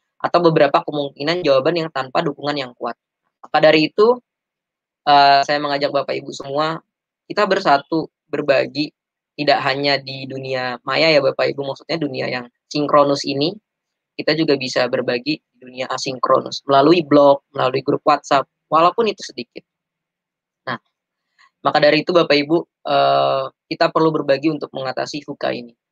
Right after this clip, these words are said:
yang saya sebut di berbagi empat titik nol. Mungkin tidak adanya pandemi, gitu ya, kita tidak akan bisa bergelombang bersama-sama belajar teknologi. Tidak ada di dalam sejarah kita guru berbondong-bondong bisa tidak bisa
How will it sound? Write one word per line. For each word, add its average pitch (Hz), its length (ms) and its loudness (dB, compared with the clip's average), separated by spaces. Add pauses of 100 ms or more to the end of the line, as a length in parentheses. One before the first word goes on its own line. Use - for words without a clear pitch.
(440)
yang 127 240 -2
saya 131 240 0
sebut 143 400 0
di 135 160 -8
berbagi 139 480 -2
empat - 240 -2
titik - 320 -18
nol. 110 160 -16 (240)
Mungkin 143 560 2
tidak 131 320 2
adanya 131 240 0
pandemi, 131 720 -6
gitu - 400 -10
ya, 131 60 -6 (460)
kita - 240 -2
tidak 143 220 2 (100)
akan 127 400 -6
bisa - 400 0
bergelombang 135 580 2
bersama-sama 139 920 0 (320)
belajar 139 560 2 (160)
teknologi. 131 640 -4
Tidak 135 220 -2 (120)
ada 135 140 2
di 135 160 -12
dalam 127 320 -2 (400)
sejarah 131 400 0
kita 143 480 -4
guru 160 320 4
berbondong-bondong 139 1300 2
bisa 135 240 -2
tidak 139 320 0
bisa 180 400 0